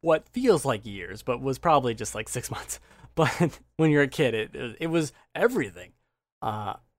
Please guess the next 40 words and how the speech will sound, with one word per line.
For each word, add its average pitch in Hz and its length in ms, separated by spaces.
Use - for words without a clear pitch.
to 160 100
the 151 80
point 151 220
of 123 120
where 123 160
there 120 100
was 117 140
some 120 240
other, 110 380
uh, - 180
kid 123 220
at 113 140
school 117 320
that 110 120
was 123 140
also 151 400
kinda 175 220
playing 185 240
Diablo 180 320
two, 190 260
and 135 200
we 131 180
wrote 135 440
down 135 400
our 104 140
stats, - 800
uh, 139 200
like, 117 220
all 127 160
our 117 140
equipment, 165 720
and 127 180
shared 143 720
our 127 160
equipment 156 460
list. 196 160
Like, 135 120
it's 127 260
bonkers 117 400
how, 123 100